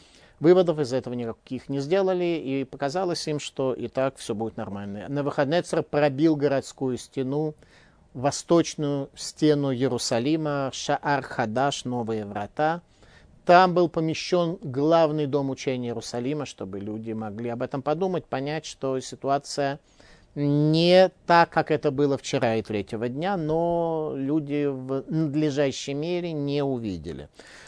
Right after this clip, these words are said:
То есть понятно, что они понимали, что это такое, если с ними обсудить эту тему, то они бы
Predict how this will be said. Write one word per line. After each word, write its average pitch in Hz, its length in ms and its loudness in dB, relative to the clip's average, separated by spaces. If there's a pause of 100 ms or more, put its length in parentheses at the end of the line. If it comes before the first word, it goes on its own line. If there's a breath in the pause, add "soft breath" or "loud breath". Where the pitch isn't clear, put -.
(140 loud breath)
То - 60 -8
есть 110 140 -6
понятно, 196 340 2
что - 160 -2
они 147 200 0
понимали, 156 640 0
что 139 220 -4
это 131 200 -2
такое, 170 460 -2
если 123 340 -4
с - 120 -14
ними 135 300 -6 (1300 soft breath)
обсудить 156 800 0
эту 160 300 2
тему, 123 420 0
то 131 180 -4
они 139 320 0
бы 156 1000 2